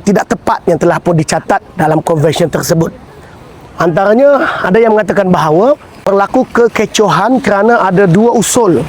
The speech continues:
Yang ini ada usul supaya konvensyen diteruskan dan ada lagi satu usul yang mahu konvensyen ditangguhkan. Sebenarnya yang berlaku tidak begitu.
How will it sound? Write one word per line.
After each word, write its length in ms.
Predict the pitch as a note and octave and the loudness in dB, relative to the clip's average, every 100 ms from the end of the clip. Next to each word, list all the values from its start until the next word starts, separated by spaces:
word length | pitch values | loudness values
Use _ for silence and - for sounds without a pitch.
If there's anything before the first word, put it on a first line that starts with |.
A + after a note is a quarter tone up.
| - | -6
Yang 80 | F3 G#3 | -2 0
ini 40 | G#3+ | 0
ada 160 | F#3 | 0
usul 560 | A3 G3 - C4+ C#4+ C#4+ - | 0 0 0 2 2 0 -2
supaya 640 | - G3 - F3 F#3 A#3+ C#4 - - - - - - | -2 -2 -2 0 2 2 0 -2 -10 -18 -18 -14 -4
konvensyen 720 | F3+ F#3 D#3+ G#3+ G3+ C4 C4+ B3+ | -2 2 2 2 0 0 0 0
diteruskan 800 | E3 G#3+ - G3+ - F#3+ D3+ - - - - | 0 0 0 -2 -2 -4 -4 -6 -8 -12 -6
dan 160 | F3 F#3 | -2 0
ada 160 | F3+ G3+ | 0 2
lagi 240 | F#3+ E3+ | 2 0
satu 320 | D#3 E3 F#3 | -2 -2 -2
usul 320 | - A#3 D4 E4+ - - - - - - - | 0 0 0 -4 -14 -20 -20 -20 -20 -10 -2
yang 400 | F3+ F#3 F3 E3 - - - - | 0 0 -2 -6 -14 -20 -14 -4
mahu 560 | F3 F#3+ F#3 D4 D#4 E4+ - | 0 0 2 2 0 -2 -2
konvensyen 640 | F#3+ E3+ G#3+ - B3+ A#3+ - - | 0 2 2 2 0 0 -4 -4
ditangguhkan. 960 | D3 G3 F#3 F#3 F3+ D#3+ D3+ E3 A#2 - - - - - | 0 0 0 0 0 0 0 -2 -4 -8 -14 -20 -20 -14
Sebenarnya 800 | - - F#3+ A#3 C4+ C4+ G#3+ C4 - - - - | -6 0 2 2 2 2 2 0 -6 -16 -20 -10
yang 220 | - F#3+ | -2 0
berlaku 580 | F#3+ G#3 G#3 - C4+ C#4 C#4 - - | 0 0 0 0 2 2 -2 -8 -8
tidak 240 | - C#4+ - D#3+ | -2 0 0 -2
begitu. 320 | F3 - | -2 -4